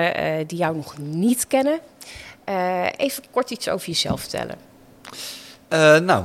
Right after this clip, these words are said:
Speaker 2: mijn naam is Bor Beekman en ik ben, eh, filmjournalist van de Volkskrant. Alweer, eh, nou, alweer heel wat jaar, meer dan tien. Ik geloof twaalf, dertien,
Speaker 1: Meer dan
Speaker 2: zoiets.
Speaker 1: tien
Speaker 2: Ja.
Speaker 1: jaar?
Speaker 2: Ja.
Speaker 1: Wauw.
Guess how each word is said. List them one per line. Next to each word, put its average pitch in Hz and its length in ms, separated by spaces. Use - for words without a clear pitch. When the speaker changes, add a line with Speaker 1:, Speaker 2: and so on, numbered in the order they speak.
Speaker 2:
mijn 123 300
naam 110 200
is 110 180
Bor 110 220
Beekman 143 520
en - 80
ik 120 120
ben, 87 260
eh, 85 80
filmjournalist 101 840
van 101 100
de 92 60
Volkskrant. 123 680
Alweer, 95 440
eh, 87 160
nou, 135 280
alweer 127 220
heel 135 120
wat 123 120
jaar, 135 260
meer 143 140
dan 113 160
tien. 147 260
Ik - 60
geloof - 240
twaalf, 135 500
dertien, 190 360
Speaker 1:
Meer 311 240
dan 330 100
Speaker 2:
zoiets. 151 500
Speaker 1:
tien 311 340
Speaker 2:
Ja. 160 160
Speaker 1:
jaar? 170 340
Speaker 2:
Ja. 143 220
Speaker 1:
Wauw. 220 320